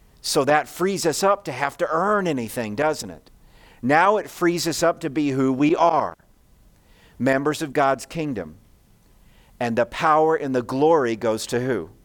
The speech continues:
It goes to God. The idea becomes that God is working in us and through us in this way.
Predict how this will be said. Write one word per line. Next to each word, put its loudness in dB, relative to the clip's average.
It -4
goes 0
to -10
God. -4
The 0
idea 4
becomes -6
that -2
God 2
is -8
working -4
in -4
us -6
and -6
through -2
us -4
in -8
this -6
way. -4